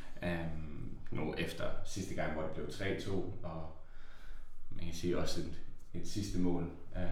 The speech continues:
Rodrigo, som egentlig kommer til at gøre forskellen. Jeg tror også, der kommer til at være, være flere mål, men,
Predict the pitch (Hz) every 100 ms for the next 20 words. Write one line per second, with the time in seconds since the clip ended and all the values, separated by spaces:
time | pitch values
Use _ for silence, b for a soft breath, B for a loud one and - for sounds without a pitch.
0 | - - 87 95 92 90 - 85 82 80
1 | 80 - 87 85 87 85 87 87 87 -
2 | 87 85 - - B B B B 98 -
3 | 113 98 98 90 90 90 98 85 85 85
4 | - - 92 - 95 95 95 90 87 87